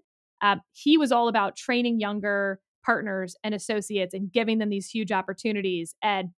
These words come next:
boy, is that reflected in that number where eight out of twenty of their lawyers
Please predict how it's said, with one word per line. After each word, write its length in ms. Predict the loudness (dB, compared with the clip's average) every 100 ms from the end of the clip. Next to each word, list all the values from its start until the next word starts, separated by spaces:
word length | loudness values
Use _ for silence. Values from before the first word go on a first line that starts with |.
| _
boy, 240 | 6 8 8
is 140 | 6
that 160 | 4 2
reflected 520 | -2 0 0 4 4
in 120 | 4
that 180 | 4 2
number 460 | 2 2 4 2 0 _ _
where 240 | 0 0 4
eight 320 | 8 8 8 6
out 120 | 4
of 160 | 2 -4
twenty 640 | 0 4 6 6 6 6
of 140 | 6 6
their 180 | 4 4
lawyers 600 | 2 2 2 2 -2